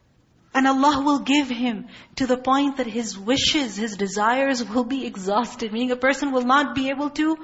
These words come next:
know how he can enjoy anymore. And then Allah will say, "You have this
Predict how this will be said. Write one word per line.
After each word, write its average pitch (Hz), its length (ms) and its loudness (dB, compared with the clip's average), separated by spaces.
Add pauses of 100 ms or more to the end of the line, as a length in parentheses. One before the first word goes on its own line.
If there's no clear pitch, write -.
(440)
know 320 380 8
how 302 360 6
he 302 180 6
can 330 200 2
enjoy 262 460 4
anymore. 214 720 0 (480)
And 220 140 -4
then 220 100 -4
Allah 214 400 -2
will 220 120 -4
say, 254 260 -4 (180)
"You 220 140 -2
have 202 300 -6
this - 520 0